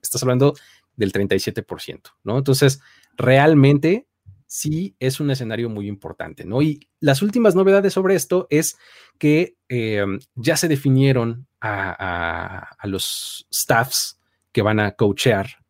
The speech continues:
a los dos equipos. Digamos que todo esto se, se divide en, en dos equipos,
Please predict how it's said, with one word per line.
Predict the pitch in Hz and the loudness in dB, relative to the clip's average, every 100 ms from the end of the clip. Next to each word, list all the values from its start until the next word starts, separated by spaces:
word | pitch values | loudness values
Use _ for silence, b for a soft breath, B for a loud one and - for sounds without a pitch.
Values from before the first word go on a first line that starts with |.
| _ _ _ - | _ _ _ -10
a | 98 | -6
los | 90 | -6
dos | 98 - | -8 -10
equipos. | - - 90 | -12 -12 -8
Digamos | 95 104 - | -6 -6 -6
que | |
todo | - 101 101 | -6 -4 -4
esto | - | -4
se, | - 90 85 | -6 -6 -6
se | - | -8
divide | 85 92 95 | -6 -2 -2
en, | 87 - | -4 -8
en | 90 82 | -12 -6
dos | 101 - | -6 -6
equipos, | - 196 269 - | -6 -4 -4 -6